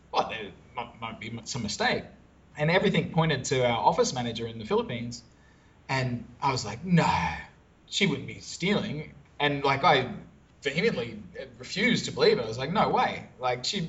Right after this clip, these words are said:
she might have made a mistake, but there would be no, nothing malicious." I even flew over to the Philippines to see her and see what happened and talk about it.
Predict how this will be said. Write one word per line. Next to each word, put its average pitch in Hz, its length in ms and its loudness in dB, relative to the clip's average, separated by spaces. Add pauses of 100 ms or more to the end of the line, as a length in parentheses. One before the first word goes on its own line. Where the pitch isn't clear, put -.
(120)
she - 160 -4
might 165 140 6
have 127 80 -6
made 117 140 -6
a 104 40 -10
mistake, - 480 0
but 113 120 -6
there 120 200 -2 (160)
would 139 160 0
be 123 120 -6
no, 120 260 -2
nothing 135 340 -2
malicious." - 520 -4 (500)
I 175 120 4
even 139 220 0
flew 160 300 4
over 131 140 2
to 120 60 0
the 117 80 0
Philippines 147 500 2
to 120 300 -4 (160)
see 156 240 2
her 147 80 4
and 117 280 -8
see 147 140 -2
what 131 160 0
happened 139 400 -4
and 117 180 -4
talk 143 220 -2
about 147 220 4
it. 147 140 4